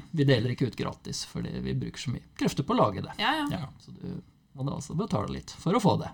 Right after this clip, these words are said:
Speaker 2: Ja, ja.
Speaker 1: Men, eh, vi er veldig f-, glad for at vi kan ha noe å tilby de som er, eh, interessert i det.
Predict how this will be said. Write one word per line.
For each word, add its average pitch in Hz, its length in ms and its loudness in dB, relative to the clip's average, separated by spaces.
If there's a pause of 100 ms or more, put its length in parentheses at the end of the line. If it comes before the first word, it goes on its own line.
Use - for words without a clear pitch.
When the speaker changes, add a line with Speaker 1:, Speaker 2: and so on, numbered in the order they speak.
Speaker 2:
Ja, 135 100 6
ja. 127 140 6
Speaker 1:
Men, 127 60 6
eh, 123 520 2
vi 131 100 6
er 127 120 6
veldig 139 260 8
f-, - 180 -4 (360)
glad 127 360 4
for 135 160 6
at 127 140 6
vi 131 160 6
kan 131 240 6
ha 113 100 6
noe 127 200 6
å - 20 -6
tilby 131 420 8
de 127 140 4
som 127 280 4
er, 123 200 2
eh, 127 380 -2 (180)
interessert 135 460 2
i 123 40 2
det. 262 240 6